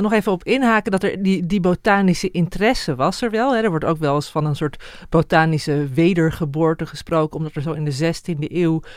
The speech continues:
vlamde het wel allemaal op. Tot die tijd was het een beetje allemaal, eh, terug l-,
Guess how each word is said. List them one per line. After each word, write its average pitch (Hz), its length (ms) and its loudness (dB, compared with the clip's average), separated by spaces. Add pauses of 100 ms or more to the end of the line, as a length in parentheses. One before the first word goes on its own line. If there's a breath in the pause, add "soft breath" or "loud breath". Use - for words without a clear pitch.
(180 loud breath)
vlamde 180 540 4
het 151 200 -4
wel 170 300 4
allemaal 143 340 -2
op. 180 220 0
Tot 175 180 -6
die 165 100 -4
tijd 147 260 0
was 139 140 -6
het 143 100 -8
een 156 60 -2
beetje 143 240 -2
allemaal, 147 500 -4
eh, 160 60 -4 (340)
terug 160 280 -4
l-, 160 80 -6